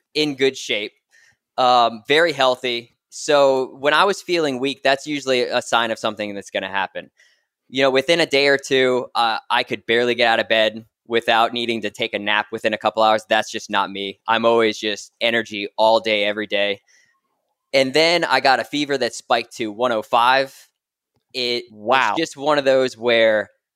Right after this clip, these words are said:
Speaker 1: I knew something was up, and this was just next level bad. So it was just, you know, freezing cold showers,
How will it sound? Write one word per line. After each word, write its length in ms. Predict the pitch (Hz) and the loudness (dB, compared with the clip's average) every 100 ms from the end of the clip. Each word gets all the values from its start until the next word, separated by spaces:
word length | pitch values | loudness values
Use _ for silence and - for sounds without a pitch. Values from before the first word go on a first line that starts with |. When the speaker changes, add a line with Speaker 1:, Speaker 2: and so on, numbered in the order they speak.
| _ _ | _ _
Speaker 1:
I 140 | 147 | 0
knew 220 | 160 156 147 | 2 0 0
something 400 | - 135 135 113 | -2 -2 -2 -2
was 180 | 104 | -2
up, 280 | 107 107 120 - | 2 2 2 -4
and 200 | 113 110 | -6 -4
this 200 | 113 - | -6 -2
was 240 | 110 101 | -2 -2
just 300 | 110 101 - | -6 -10 -10
next 400 | 107 107 107 - | -8 -6 -8 -4
level 300 | 110 104 101 | -2 -2 -4
bad. 500 | - 98 104 113 131 _ _ _ _ _ | -2 0 0 -2 -6 _ _ _ _ _
So 400 | - - 139 127 | -10 0 4 4
it 200 | 127 156 | 2 2
was 240 | 147 120 - | 2 -2 -2
just, 340 | 117 107 - | -4 -4 -14
you 80 | 117 | -8
know, 240 | 104 92 85 _ _ _ _ _ _ | -6 -6 -10 _ _ _ _ _ _
freezing 520 | - - 208 165 147 131 | -20 -10 -6 -6 -6 -6
cold 340 | 135 117 107 | -4 -4 -4
showers, 840 | - 127 120 120 117 113 - - | -2 2 2 2 -2 -4 -8 -14